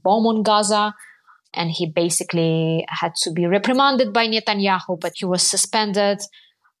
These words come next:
but he was never fired from the cabinet. So this is the background for that. We have a very right-wing government that had very little appetite for a Palestinian state as such, that, that had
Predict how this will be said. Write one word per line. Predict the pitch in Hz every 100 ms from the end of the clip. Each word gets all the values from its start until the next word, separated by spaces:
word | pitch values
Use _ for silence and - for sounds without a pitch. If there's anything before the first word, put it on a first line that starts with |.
| -
but | 170
he | 185
was | 180
never | 175 165
fired | 160 - 202 190 190
from | - 185 175 175 170 - - -
the | 196
cabinet. | 196 208 196 196
So | 262
this | 220 392 381
is | 339
the | 247
background | 208 214 214 196 196
for | -
that. | 185 175 170
We | 180 190
have | 202
a | 196
very | 202 226 220 214 - - - -
right-wing | 226 214 220 208
government | 220 269 262 254 254 247 -
that | 214 190 190
had | - 214 185
very | 226 220
little | 226 233 247
appetite | 226 226 233 233 214 214
for | - 226 214 214 202 _ _
a | 214
Palestinian | 220 240 240 262 247 240
state | 226 254 233 240 -
as | 226 -
such, | 240 277 - -
that, | 190 185
that | 214 208 - - - - - - -
had | 214 202 202 175